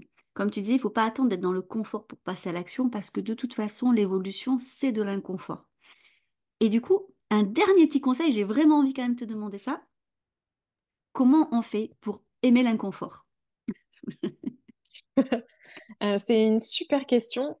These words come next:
Speaker 2: Tu sais quoi ? Moi, je pense qu'on, on apprend à aimer l'inconfort en s'y exposant de plus en plus.
Speaker 1: Mm.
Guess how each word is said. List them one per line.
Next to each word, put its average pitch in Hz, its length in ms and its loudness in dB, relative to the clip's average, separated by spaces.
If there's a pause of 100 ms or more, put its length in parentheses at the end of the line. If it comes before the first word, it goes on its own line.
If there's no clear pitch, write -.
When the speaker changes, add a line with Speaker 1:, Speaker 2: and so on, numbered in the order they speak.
Speaker 2:
Tu - 140 -2
sais 349 180 0
quoi ? 269 300 2
Moi, 262 180 -4
je 254 80 -12
pense 339 220 -6
qu'on, 214 200 -8
on 208 280 -6
apprend 269 340 -6
à 254 200 0
aimer 269 280 -2
l'inconfort 220 960 -4
en 214 100 -6
s'y - 260 -2
exposant 220 540 -2
de 202 80 -6
plus 196 260 -6
en 196 120 -6
plus. 185 240 -8
Speaker 1:
Mm. - 200 -6